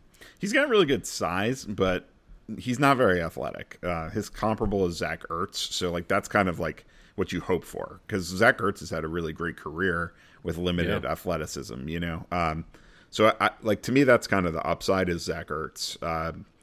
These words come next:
Speaker 1: with Michael Mayer. I do think it's a good landing spot, certainly. I mean, the, the depth chart, uh, is pretty wide open. They did bring in Austin Hooper, but, I mean, I,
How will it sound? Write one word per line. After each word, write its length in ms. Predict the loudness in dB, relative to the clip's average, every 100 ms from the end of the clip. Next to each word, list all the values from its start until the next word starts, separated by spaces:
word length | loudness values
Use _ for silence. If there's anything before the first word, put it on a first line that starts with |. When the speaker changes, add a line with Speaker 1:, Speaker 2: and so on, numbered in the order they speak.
| -20 _ -2
Speaker 1:
with 180 | 0 2
Michael 280 | -2 -2 -2
Mayer. 280 | 0 2
I 80 | 2
do 160 | 2 2
think 200 | 2 2
it's 120 | 2
a 40 | 2
good 140 | 0
landing 420 | 0 -2 -2 -2
spot, 420 | -2 -2 -2 -2
certainly. 560 | 0 0 0 0 2 2
I 60 | 2
mean, 300 | -2 -4 -8 -14 -6
the, 120 | -4
the 160 | -2 -2
depth 320 | -2 -6 -6
chart, 380 | -2 0 -2 -8 -20 -20 -20 -6
uh, 300 | -4 -2 -4 -8 _ -2
is 100 | -2
pretty 240 | 4 4
wide 220 | 4 2 0
open. 240 | 0 0
They 100 | 0
did 320 | 0 -2 0
bring 160 | -2 0
in 140 | -2
Austin 320 | -4 -8 -8
Hooper, 400 | -4 -4 -2 -4
but, 260 | -2 -4 -4 _ -8
I 140 | -8
mean, 360 | -6 -8 -8 -8
I, 140 | -8